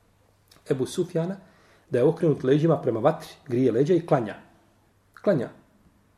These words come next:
Jer on tada nije bio šta? Musliman. Kaže, pa sam uzeo, a poslanik, sallallahu alejhi ve sellem, rekao, „Idi”, kaže, „donesi mi vijesti i nemoj slučajno”, kaže, „da,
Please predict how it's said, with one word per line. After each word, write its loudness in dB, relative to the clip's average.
Jer -4
on -6
tada 2
nije 2
bio 2
šta? -6
Musliman. 0
Kaže, -2
pa -8
sam -12
uzeo, -2
a -8
poslanik, 0
sallallahu -4
alejhi -2
ve -
sellem, -4
rekao, -2
„Idi”, 0
kaže, 0
„donesi -2
mi 0
vijesti -2
i -2
nemoj 6
slučajno”, 4
kaže, 4
„da, 0